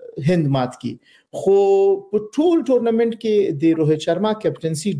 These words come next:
ډیره ښه وه، په استثنا د ورلډ کپ فائنل. فائنل کې داسې چې ده نوی بال سراج ته ورنه کړ،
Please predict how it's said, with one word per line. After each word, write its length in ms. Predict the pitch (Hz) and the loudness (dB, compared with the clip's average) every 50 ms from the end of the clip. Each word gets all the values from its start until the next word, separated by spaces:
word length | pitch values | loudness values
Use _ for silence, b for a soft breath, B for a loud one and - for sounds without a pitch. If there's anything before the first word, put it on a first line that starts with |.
| 131 185 | -2 0
ډیره 180 | 233 269 240 214 233 | 0 0 0 0 0
ښه 80 | 220 208 202 | 0 2 2
وه، 80 | 202 196 196 | 2 0 0
په 120 | - 156 147 | -2 -6 -4
استثنا 360 | - - 147 - 156 151 151 | -6 -8 -6 -4 -2 0 0
د 80 | 139 135 | 0 0
ورلډ 160 | 123 - 120 - - | 0 -2 -4 -4 -6
کپ 180 | 113 - - - | -8 -6 -4 -4
فائنل. 320 | 135 135 135 135 - 131 139 _ b b b b b b b | -2 -2 -2 -2 -4 -6 -10 _ b b b b b b b
فائنل 340 | - 165 180 214 277 302 - | 0 0 2 2 0 0 0
کې 80 | - 254 220 | -2 -2 -2
داسې 180 | 277 - - 262 - | -2 -4 -4 -8 -6
چې 80 | - 233 214 180 | -4 -4 -2 0
ده 80 | 247 285 | 2 2
نوی 340 | 240 247 262 262 254 247 240 | 4 4 4 4 2 2 2
بال 320 | 202 233 240 240 233 233 226 | 2 0 0 0 0 0 0
سراج 300 | 214 214 208 202 202 - | 2 2 2 0 0 0
ته 80 | 170 | 0
ورنه 300 | 147 139 127 123 127 143 143 | 2 2 0 0 -2 -4 -2
کړ، 120 | 160 185 | -2 -4